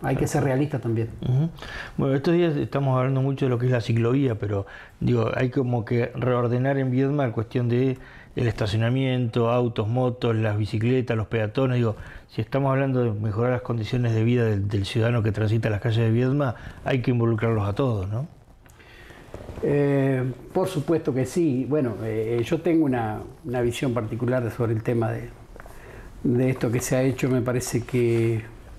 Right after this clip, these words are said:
Speaker 1: no es una cosa que esté mal, pero no era para Viedma hoy. Eh,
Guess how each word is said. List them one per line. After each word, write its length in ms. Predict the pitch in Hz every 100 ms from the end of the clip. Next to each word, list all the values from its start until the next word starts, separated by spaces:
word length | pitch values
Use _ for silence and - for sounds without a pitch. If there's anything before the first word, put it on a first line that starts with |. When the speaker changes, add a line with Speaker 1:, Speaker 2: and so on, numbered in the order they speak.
| - - -
Speaker 1:
no 360 | 180 135 139
es 160 | 143 -
una 140 | 135
cosa 260 | 135 135 131
que 80 | 120
esté 200 | 120 143
mal, 340 | 143 151 180 - - - -
pero 220 | 143 127
no 120 | 127
era 180 | 135 127
para 180 | 117 117
Viedma 360 | 131 123 123
hoy. 240 | 120 147 165 - - - - - -
Eh, 520 | 123 120 117 113